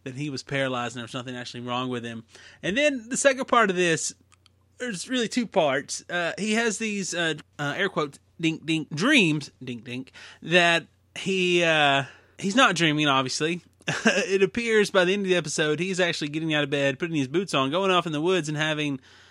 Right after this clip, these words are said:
uh, a good old time with his ex-girlfriend, who is now the leader of the aliens in the area, which is really weird as well, that, uh, they made her a overlord, I guess.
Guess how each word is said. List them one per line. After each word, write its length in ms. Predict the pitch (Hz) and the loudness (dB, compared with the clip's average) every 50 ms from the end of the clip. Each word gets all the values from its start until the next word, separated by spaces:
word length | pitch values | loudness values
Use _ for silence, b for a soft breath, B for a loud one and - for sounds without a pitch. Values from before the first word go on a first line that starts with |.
| B B B - | B B B -12
uh, 260 | - 135 135 131 - - | -8 -6 -6 -6 -8 -8
a 100 | - 165 | -10 -10
good 200 | 160 208 285 320 | -4 -4 0 6
old 180 | 339 269 208 165 | 6 6 6 6
time 360 | - 156 139 135 135 131 131 - B B B B B B | 2 0 0 2 0 -2 -4 -8 B B B B B B
with 160 | - 160 151 | -4 -2 0
his 160 | 165 160 147 | 0 0 0
ex-girlfriend, 560 | 165 147 139 - - 160 151 - - 139 139 139 | -2 -2 -2 -2 -2 -2 0 0 -2 -4 -2 -2
who 80 | 143 | -4
is 100 | 135 131 | -4 -4
now 120 | 151 151 143 | -4 -4 -4
the 80 | 135 | -4
leader 600 | 127 139 156 226 285 320 311 202 160 160 165 - B B B B B B | -2 -2 2 2 2 4 4 4 4 4 0 -2 B B B B B B
of 160 | 175 190 190 | 0 2 2
the 100 | 175 180 | 2 2
aliens 400 | 180 208 233 240 233 208 180 160 | 2 2 2 2 2 2 2 2
in 80 | 156 151 | 0 0
the 160 | 151 143 139 | 0 0 0
area, 320 | 139 139 135 135 131 135 156 | 0 0 0 0 0 0 0
which 160 | 190 - - | 0 0 -2
is 160 | 240 220 220 | -2 -2 -2
really 260 | 254 285 302 294 294 | -2 0 0 2 2
weird 380 | 269 277 285 277 269 262 247 240 | 2 4 4 4 4 4 4 2
as 180 | 233 226 196 | 2 0 2
well, 460 | 208 247 233 208 165 160 190 202 196 196 - | 2 4 4 6 6 6 4 0 -2 -8 -4
that, 280 | 170 165 160 165 165 | 0 2 2 2 2
uh, 200 | 160 160 156 151 | 2 0 0 0
they 180 | 151 160 160 170 | -2 -2 -2 -2
made 240 | 170 170 170 175 175 | -2 -2 -2 -2 -2
her 260 | 170 180 180 175 165 | 0 0 0 0 0
a 400 | 156 156 156 147 147 143 143 131 - _ | 0 0 -2 -2 -2 -4 -6 -8 -10 _
overlord, 560 | - 160 165 170 180 190 196 220 208 220 220 233 | -6 -4 -2 2 4 6 6 8 8 6 6 4
I 80 | 220 | 4
guess. 400 | 202 208 214 220 220 226 - - | 2 2 0 0 0 -2 -4 -6